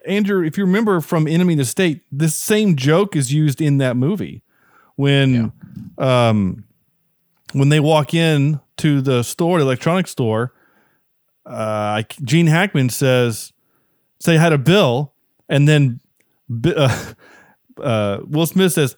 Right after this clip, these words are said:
Speaker 1: "Hi, Bill," to the, to the guy who also says, "Hi, Bill," back, and then he goes, "Wait a minute, I thought you said my name was Bill." He goes,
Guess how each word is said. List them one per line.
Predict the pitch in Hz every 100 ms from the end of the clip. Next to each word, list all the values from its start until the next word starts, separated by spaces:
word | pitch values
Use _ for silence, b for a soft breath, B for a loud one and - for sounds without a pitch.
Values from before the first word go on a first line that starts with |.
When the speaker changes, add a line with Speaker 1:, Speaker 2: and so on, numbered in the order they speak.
| -
Speaker 1:
"Hi, | 226 269
Bill," | 165 143 147
to | 139 180
the, | 139 123 120 123
to | 127
the | 123
guy | 165 185 165
who | 143 147
also | 160 170 143
says, | 117 131
"Hi, | 117 139
Bill," | 135 123
back, | 113 160 123 -
and | 120
then | 117
he | 120
goes, | 110
"Wait | 156
a |
minute, | 113 - b b b b b
I | 143
thought | 165 135
you |
said | 131 139 120
my | 135
name | 135 98
was | 87
Bill." | - 90 90
He | 107
goes, | 95 90